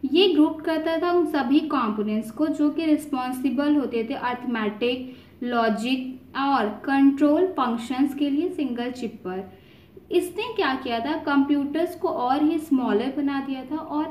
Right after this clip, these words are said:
portable कर दिया था, which led to the development of personal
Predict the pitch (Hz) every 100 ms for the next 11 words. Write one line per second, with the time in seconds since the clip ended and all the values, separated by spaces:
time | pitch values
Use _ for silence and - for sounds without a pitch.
0 | - 269 262 277 277 320 302 233 196 196
1 | 190 190 240 302 - - - - - -
2 | - 277 370 370 294 311 311 - 294 226
3 | 247 277 269 240 254 254 269 311 302 285
4 | 370 - 247 233 233 269 320